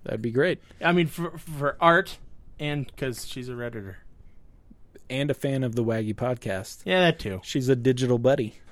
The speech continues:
Speaker 1: That's what we call 'em.
Speaker 2: You call 'em digital buddies.
Speaker 1: <laughs>
Speaker 2: I call them human beings because I respect
Speaker 1: <laughs>
Speaker 2: life. Why is that so funny?
Speaker 1: Because, uh, I mean,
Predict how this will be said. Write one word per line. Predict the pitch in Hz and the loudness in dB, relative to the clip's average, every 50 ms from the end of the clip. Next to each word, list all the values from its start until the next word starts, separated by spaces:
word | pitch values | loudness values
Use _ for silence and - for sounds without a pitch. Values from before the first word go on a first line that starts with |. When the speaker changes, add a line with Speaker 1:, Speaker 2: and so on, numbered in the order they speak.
| - - | -14 -10
Speaker 1:
That's | - - - - | -6 -2 0 0
what | 143 123 117 | 0 0 0
we | 135 107 | -2 -2
call | - - 135 151 165 127 | 0 2 2 2 2 2
'em. | 98 135 160 - - - - - | 0 -4 -8 -10 -12 -20 -16 -8
Speaker 2:
You | - 151 175 220 240 247 240 226 | -2 4 8 8 10 10 8 6
call | 165 - 185 175 160 156 143 | 4 4 4 8 10 10 10
'em | 135 - 165 | 10 8 6
digital | 156 147 107 143 147 143 131 | 6 4 2 2 2 2 4
buddies. | 127 143 135 123 - - 104 110 254 - - - - - - - - - - - - - | 6 8 8 8 6 4 2 0 0 0 0 -2 -4 -2 -2 -4 -4 -2 -4 -6 2 6
Speaker 1:
<laughs> | - - - - - 165 - - - - - | 6 6 6 4 -4 -4 -4 -6 -12 0 6
Speaker 2:
I | 139 165 220 240 | 8 10 10 10
call | - 240 233 214 | 8 8 8 8
them | 202 196 | 6 6
human | 175 165 208 196 190 185 | 4 4 4 4 4 2
beings | 170 147 196 196 190 180 170 170 160 143 | 2 4 6 6 8 8 6 6 2 0
because | - 170 160 - - 175 180 170 | 0 -2 -2 0 -2 -2 0 2
I | 185 180 | 2 4
respect | 170 180 143 - - 160 - - - 214 - - 190 175 165 160 165 226 - - - 226 - - - - | 4 6 8 8 8 8 8 6 6 4 4 6 6 8 8 8 6 4 2 4 2 0 2 0 -2 -2
Speaker 1:
<laughs> | - - - - - - - - 143 139 | 0 -2 -2 -2 -2 -4 -2 0 2 6
Speaker 2:
life. | 143 147 147 139 123 110 101 95 - - - - - - | 8 10 10 10 8 6 4 0 -4 -10 -12 -10 -4 2
Why | 135 139 143 | 6 6 6
is | 147 139 | 8 6
that | 143 135 - | 4 2 2
so | 135 117 | 0 -2
funny? | - - 113 95 92 87 85 - - - - - - - | -2 -2 -4 -4 -6 -8 -12 -14 -18 -20 -20 -18 -14 -6
Speaker 1:
Because, | 143 135 131 113 - 143 131 110 101 98 101 104 107 - | -2 -2 -2 2 4 4 4 4 4 2 -2 -4 -6 -6
uh, | - - 113 107 107 107 107 104 101 101 101 101 101 107 - - - - - - - - - - - - - - - _ - - - - - _ - | -4 -4 -2 -2 -2 -2 -2 -2 -2 -4 -4 -4 -6 -8 -10 -12 -16 -20 -20 -20 -20 -20 -20 -20 -20 -20 -20 -20 -20 _ -20 -20 -20 -20 -20 _ -12
I | 185 196 - - - - - - - - - - - - - 131 | -10 -10 -10 -12 -14 -16 -14 -12 -12 -12 -14 -14 -14 -12 -12 -10
mean, | 123 127 | -10 -12